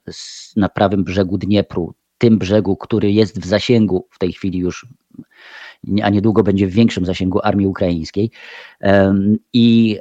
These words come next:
e, mówił także o tym, że konieczne będzie podejmowanie niepopularnych kroków. E, wspominał także, e, o zagrożeniu ze strony Ukrainy. Podobno Rosja dostała informację o tym, że Chersoń będzie ostrzeliwany z ciężkiej artylerii i systemów himars oraz, że,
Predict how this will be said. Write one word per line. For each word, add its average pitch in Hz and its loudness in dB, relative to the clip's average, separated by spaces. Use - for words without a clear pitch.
e, 101 2
mówił 113 4
także 107 0
o 104 0
tym, 110 2
że 95 -2
konieczne 104 0
będzie 98 0
podejmowanie 101 2
niepopularnych 107 2
kroków. 107 -4
E, 107 2
wspominał 123 2
także, 98 0
e, 90 -2
o 95 0
zagrożeniu 117 2
ze 104 -2
strony 110 2
Ukrainy. 104 2
Podobno 101 2
Rosja 104 0
dostała 92 -2
informację 87 -6
o 90 -4
tym, - -14
że 78 -6
Chersoń 98 -2
będzie 98 0
ostrzeliwany 92 -4
z - -18
ciężkiej 98 -4
artylerii 98 0
i 87 -8
systemów 95 -4
himars 104 0
oraz, 135 4
że, 110 2